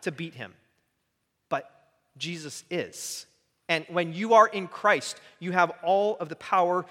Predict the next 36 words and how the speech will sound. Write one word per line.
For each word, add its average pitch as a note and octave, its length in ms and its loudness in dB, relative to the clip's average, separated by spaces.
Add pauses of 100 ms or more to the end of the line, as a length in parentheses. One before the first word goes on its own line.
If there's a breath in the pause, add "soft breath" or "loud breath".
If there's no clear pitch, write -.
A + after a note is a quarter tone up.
(120 loud breath)
that E3 200 -8
you E3+ 80 -8
need, E3 360 -8 (160 loud breath)
and F3 160 -4
yet F#3+ 160 0
we G3 100 -2
ought F#3+ 140 4
to G3 80 0
be F3 140 -8
praying A3 380 -2
that F#3 80 -6
we F#3+ 100 -4
should F#3 180 -4
be F#3 100 -8
delivered F#3+ 540 2
from E3 320 -4
evil. B2 340 -12 (300 soft breath)
Jesus A#3+ 300 -4
doesn't A#3 320 0
say, A3+ 380 4 (160 loud breath)
um, F#3 180 4
"Just G3+ 220 0
give A3 120 0
us A3 120 0
a G3 40 -6
little G3+ 200 2
more F#3+ 160 0
strength - 400 -2
so G3 80 -6
that D#3 180 -4
we G#3+ 120 0
can A3 180 -12
beat A3+ 240 -8
the G#3+ 180 -12
evil A3 220 -6
one." A#3 320 -2